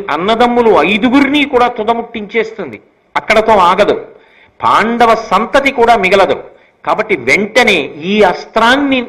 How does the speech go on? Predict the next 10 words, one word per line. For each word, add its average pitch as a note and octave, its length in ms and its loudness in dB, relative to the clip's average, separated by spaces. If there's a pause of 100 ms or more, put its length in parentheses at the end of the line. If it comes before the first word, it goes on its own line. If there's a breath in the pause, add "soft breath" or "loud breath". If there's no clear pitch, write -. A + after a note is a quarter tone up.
నువ్వు G3+ 220 -2
నిరోధించాలి G#3+ 920 0
అంటే F3 520 0 (340 loud breath)
వేరొక A3 380 4
అస్త్రం G#3+ 480 -2
పనిచేయదు, F3 480 -8 (460 soft breath)
నువ్వు A#3 360 -2
కూడా D4+ 160 6
బ్రహ్మశిరోనామకాస్త్రాన్ని G3+ 1400 -2
ప్రయోగించాలి. E3 720 -4